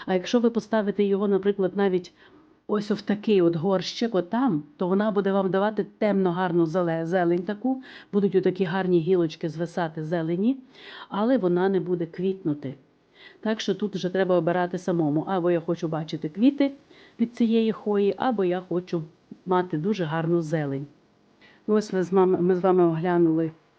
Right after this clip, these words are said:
одну поличку. Це верхня поличка, на якій стоять мої хої.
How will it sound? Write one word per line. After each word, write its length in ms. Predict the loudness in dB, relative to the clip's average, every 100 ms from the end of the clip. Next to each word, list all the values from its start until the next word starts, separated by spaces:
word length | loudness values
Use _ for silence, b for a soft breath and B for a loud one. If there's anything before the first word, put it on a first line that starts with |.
| _ b b b _ _ _ _
одну 340 | 0 6 6
поличку. 640 | 6 0 0 0 -2 -4 -6
Це 200 | -2 -4
верхня 400 | -2 -4 -2 -4
поличка, 520 | 0 0 0 -2 0
на 80 | 2
якій 260 | 2 0 -6
стоять 440 | -4 -2 -2 -2
мої 260 | -4 -2 -4
хої. 540 | -2 2 2 2 0